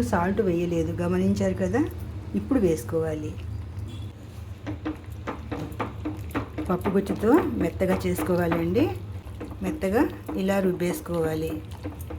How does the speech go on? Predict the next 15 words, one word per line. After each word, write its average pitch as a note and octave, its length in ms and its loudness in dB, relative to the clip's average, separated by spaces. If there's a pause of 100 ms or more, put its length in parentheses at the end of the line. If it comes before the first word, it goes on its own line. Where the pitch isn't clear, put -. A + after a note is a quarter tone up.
(2500)
శనగపప్పు A#3+ 600 4
బదులు G#3+ 260 8 (100)
మీరు G3 240 6 (300)
కందిపప్పు G3 520 4
కూడా G#3+ 220 6
వేసుకోవచ్చు. E3 600 -2 (960)
కందిపప్పు F#3 540 4
కానీ F3+ 260 4 (120)
పెసరపప్పు F#3+ 560 0
కూడా G#3 180 6
వేసుకోవచ్చండి, F3 840 2 (520)
అది E3+ 180 -2
కూడా G3+ 140 2 (100)
చాలా F#3+ 320 2
బాగుంటుంది. F3+ 640 0